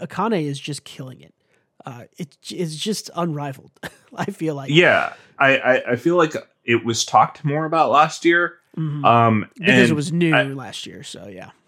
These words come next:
Speaker 2: It was new, and I also think, like, the arcs they had, uh,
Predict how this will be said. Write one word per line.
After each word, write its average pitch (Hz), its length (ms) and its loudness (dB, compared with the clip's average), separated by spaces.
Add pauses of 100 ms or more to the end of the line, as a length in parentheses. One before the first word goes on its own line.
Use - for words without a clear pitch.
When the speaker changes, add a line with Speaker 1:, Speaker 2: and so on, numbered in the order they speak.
(360)
Speaker 2:
It 156 80 8
was 180 200 2
new, 226 280 0
and 156 100 2
I 104 200 4
also 127 360 2
think, 107 420 -6
like, 92 280 0
the - 200 -2
arcs - 600 0
they 101 200 2
had, 101 500 2 (120)
uh, 92 380 2